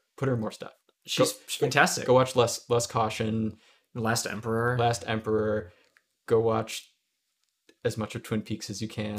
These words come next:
Speaker 1: I know it gets a little wonky in the second
Speaker 2: <laughs>
Speaker 1: season where she ends up in a doorknob, but
Speaker 2: That's okay.
Speaker 1: Yeah. Or an end table knob. That's actually, the, the,
Speaker 2: End
Speaker 1: fan, the
Speaker 2: table knob.
Speaker 1: fandom's very specific about that.
Speaker 2: Well,
Speaker 1: So, like, it's
Speaker 2: I'm,
Speaker 1: not on a door.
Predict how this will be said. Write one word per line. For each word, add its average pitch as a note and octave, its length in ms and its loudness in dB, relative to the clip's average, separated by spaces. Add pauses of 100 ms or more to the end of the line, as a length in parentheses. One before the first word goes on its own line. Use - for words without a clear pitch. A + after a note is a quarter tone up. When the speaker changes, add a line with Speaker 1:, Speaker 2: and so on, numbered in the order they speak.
(120)
Speaker 1:
I A2+ 100 6
know A2+ 120 4
it - 60 4
gets B2 160 2
a B2+ 60 0
little A#2 200 4
wonky A2+ 360 0
in G#2+ 120 0
the A2 300 6
second A#2+ 360 4
Speaker 2:
<laughs> - 0 -
Speaker 1:
season A2+ 420 0
where A2 120 2
she A#2 120 0
ends A2 140 4
up A2+ 100 4
in A2+ 80 0
a A2 60 2
doorknob, A2+ 580 4
but A2 240 2 (240)
Speaker 2:
That's - 180 -4
okay. B2 260 0
Speaker 1:
Yeah. B2+ 240 10 (360)
Or B2 280 2 (100)
an A#2+ 160 2
end A#2+ 220 2
table G#2+ 300 -4
knob. - 280 -10
That's A2+ 180 0
actually, G#2+ 220 -4
the, B2 160 -4
the, B2+ 80 0
Speaker 2:
End C3+ 80 0
Speaker 1:
fan, C3 100 6
the D3 180 4
Speaker 2:
table C#3 120 4 (120)
knob. A#2+ 100 6
Speaker 1:
fandom's A2 80 -2
very A2 600 0 (480)
specific - 520 -4
about G#2 200 -10
that. G#2+ 100 -2
Speaker 2:
Well, G2 80 -4
Speaker 1:
So, A2 60 0
like, G#2+ 160 0
it's A2 120 0
Speaker 2:
I'm, A2 40 2
Speaker 1:
not G#2+ 180 0
on G#2 80 -6
a G#2 60 -8
door. A2 240 -2